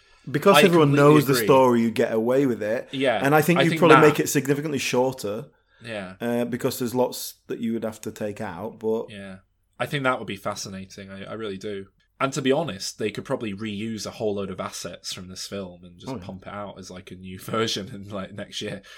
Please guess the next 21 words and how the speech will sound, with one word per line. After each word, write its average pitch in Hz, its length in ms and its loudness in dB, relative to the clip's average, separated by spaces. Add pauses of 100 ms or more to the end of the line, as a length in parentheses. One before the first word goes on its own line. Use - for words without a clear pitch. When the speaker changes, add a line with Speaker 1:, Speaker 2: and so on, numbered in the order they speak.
(360)
Speaker 2:
So - 160 -8
they 101 80 -4
should 113 160 -6
do 123 180 4
that. 95 280 -4 (600)
It - 120 -6
was 135 120 -2
bad, 123 540 -2
man. 127 300 -10
It 117 80 -12
was 113 120 -12
really 147 460 -6
bad. 98 340 -8 (300)
Three 151 180 -2
out 131 120 -2
of 120 60 -16
ten. 95 440 -10
Fuck - 400 -6
this - 180 -8
film. 104 460 -6 (880)
Speaker 1:
Whew. 403 220 10